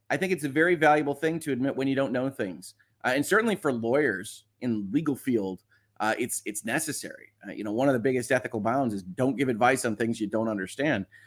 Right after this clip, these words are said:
Uh, and so that leads to a lot of question asking. Uh, you don't know anything about your client's industry when you first meet them. You ask those questions. Here, I'm interested in this stuff.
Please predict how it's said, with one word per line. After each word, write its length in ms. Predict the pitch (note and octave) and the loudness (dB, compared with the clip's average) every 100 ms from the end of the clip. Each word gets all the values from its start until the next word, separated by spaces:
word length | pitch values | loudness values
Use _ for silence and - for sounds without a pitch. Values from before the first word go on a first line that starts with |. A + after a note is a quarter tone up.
| - _ - | -20 _ 6
Uh, 220 | B2 A#2+ | 8 8
and 440 | C3 B2 A#2+ A#2 | 8 6 6 2
so 220 | - B2 A2+ | 4 4 8
that 200 | C3 E3 | 8 8
leads 180 | F3+ | 4
to 120 | - C#3+ | 4 4
a 20 | |
lot 160 | C3+ | 6
of 80 | - | 4
question 280 | - - G#2 | 2 0 -2
asking. 340 | F2 - - - _ _ _ _ - | -8 -10 -16 -20 _ _ _ _ -6
Uh, 40 | |
you 160 | G#2 F#3 | 6 8
don't 120 | A#3 | 10
know 200 | A3 A3+ | 10 10
anything 340 | G#3+ E3+ A2 | 8 6 2
about 300 | G2+ G#2+ G2+ - _ _ | 2 0 0 -4 _ _
your 140 | C3 | 0
client's 360 | C3 D3+ C3 C3+ | 4 4 6 4
industry 320 | C#3+ B2 B2+ | 2 2 2
when 140 | A2+ A2 | 2 0
you 80 | |
first 280 | G#2+ A#2+ - | 0 0 2
meet 180 | A#2 A#2 | 0 -2
them. 120 | - - _ _ - | -6 -12 _ _ 2
You 120 | A2+ | 6
ask 220 | A#2+ - | 6 4
those 180 | A2 G2+ | 0 0
questions. 480 | G#2 G2+ F#2+ F2+ - - _ | -2 -4 -6 -10 -12 -20 _
Here, 500 | - D#3 G3+ C4+ B3 _ _ _ _ - | 8 12 12 10 4 _ _ _ _ 6
I'm 160 | G3+ | 8
interested 340 | A#3+ A3+ A3 F3+ | 8 4 2 4
in 60 | |
this 160 | C#3+ - | 4 4
stuff. 280 | A2+ F2+ | 2 0